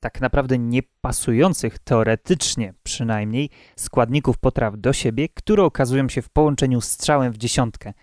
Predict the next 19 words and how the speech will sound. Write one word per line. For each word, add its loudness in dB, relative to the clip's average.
Na 2
czym 2
bazuje 4
to -2
dobieranie? 2
Chodzi 4
o 4
dobranie 2
głównie 0
poprzez -2
aromat, 0
ponieważ 2
on 2
w -4
osiemdziesięciu -2
procentach -2
decyduje 2
o 0
postrzeganiu 0